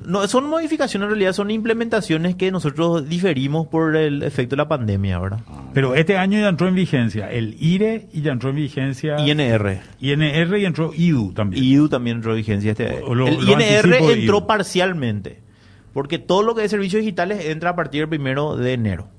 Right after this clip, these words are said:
Speaker 1: Pero idu, por ejemplo, si había un argentino que estaba cobrando, que tenía un inmueble acá en Paraguay y cobraba y se le remitía, ahí se le retenía ya el, el cuatro coma cinco por ciento.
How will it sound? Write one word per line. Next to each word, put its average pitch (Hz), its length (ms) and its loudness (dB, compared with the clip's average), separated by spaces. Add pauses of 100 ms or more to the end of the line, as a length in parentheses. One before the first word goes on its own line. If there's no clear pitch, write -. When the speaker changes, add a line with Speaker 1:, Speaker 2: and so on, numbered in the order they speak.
Speaker 1:
Pero 151 340 2
idu, 196 400 0
por 131 140 0
ejemplo, 147 540 -4 (560)
si 143 540 -2
había 135 380 0
un 165 520 -4
argentino 156 840 -2
que 117 80 -2
estaba 131 360 0
cobrando, 139 800 -2
que 123 60 -8
tenía 123 240 -4
un 160 80 -4
inmueble 151 320 -2
acá 147 100 -2
en 143 60 -6
Paraguay 131 340 0 (100)
y - 140 -16
cobraba 143 720 0
y 160 60 -6
se 160 120 -6
le 147 60 -10
remitía, 165 640 -4
ahí 123 140 -2
se 139 120 -6
le 139 60 -2
retenía 135 440 -6
ya 117 260 -2
el, 117 380 -6
el 113 240 -6
cuatro 113 240 -8
coma 113 180 -6
cinco 110 300 -12
por 104 120 -10
ciento. - 280 -20